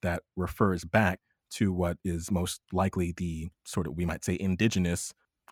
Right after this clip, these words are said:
origin of the people in that region. So it deals with that aspect of post-colonialism.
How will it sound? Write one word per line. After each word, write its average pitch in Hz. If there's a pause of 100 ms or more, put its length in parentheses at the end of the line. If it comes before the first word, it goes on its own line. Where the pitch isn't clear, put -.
origin 98
of 82
the -
people 85
in 82
that 78
region. 82 (380)
So 107
it 98
deals 131
with 104
that 104
aspect 87
of 87
post-colonialism. 90